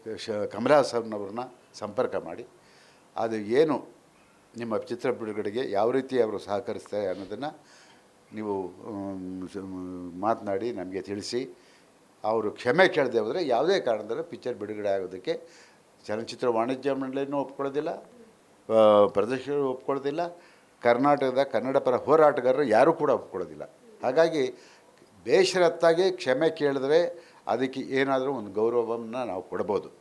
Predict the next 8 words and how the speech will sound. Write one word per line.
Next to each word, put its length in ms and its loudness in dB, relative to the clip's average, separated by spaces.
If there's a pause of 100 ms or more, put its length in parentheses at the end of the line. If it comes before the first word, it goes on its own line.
(240)
ಅವ್ರು 220 4
ಯಾವುದಕ್ಕೂ 580 2
ನಾವು 420 0
ಸ್ಪಂದಿಸಲಿಲ್ಲ 680 -8
ಅಂತ 160 -12
ಹೇಳಿದ್ರೆ 640 -14
ಮುಂದಿನ 240 0
ದಿನಗಳಲ್ಲಿ 760 -4